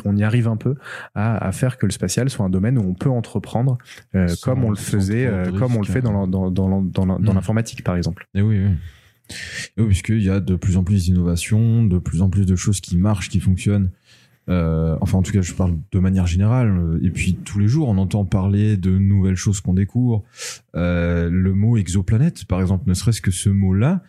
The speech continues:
Speaker 2: euh, était très, très peu connu. Et j'ai l'impression que c'est que, c'est un mot qui, euh, qui est de plus en plus compris par une majorité de personnes. Donc, ça veut dire que, euh, il y a une démocratisation un petit peu du milieu du spatial. Et, euh,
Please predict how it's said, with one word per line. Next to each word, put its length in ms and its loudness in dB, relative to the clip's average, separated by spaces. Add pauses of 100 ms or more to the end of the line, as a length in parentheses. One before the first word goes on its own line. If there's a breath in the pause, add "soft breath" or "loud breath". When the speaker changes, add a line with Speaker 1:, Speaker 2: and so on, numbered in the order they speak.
(400 loud breath)
Speaker 2:
euh, 600 2
était 440 -2
très, 360 -2
très 240 0
peu 200 0
connu. 840 0
Et 100 0
j'ai 160 0
l'impression 420 0
que 300 0
c'est 200 -4
que, 220 -4
c'est 200 -2
un 160 2
mot 200 2
qui, 440 -2
euh, 360 0
qui 220 -4
est 160 0
de 60 2
plus 280 0
en 100 4
plus 220 -2
compris 400 0
par 360 2
une 100 2
majorité 400 0
de 40 -2
personnes. 260 0
Donc, 120 0
ça 80 0
veut 100 2
dire 180 0
que, 160 -2 (480 loud breath)
euh, 180 2
il 80 0
y 40 2
a 40 4
une 200 2
démocratisation 840 0
un 80 4
petit 140 -6
peu 120 0
du 120 0
milieu 200 4
du 80 -2
spatial. 460 -2 (540 loud breath)
Et, 260 2
euh, 420 0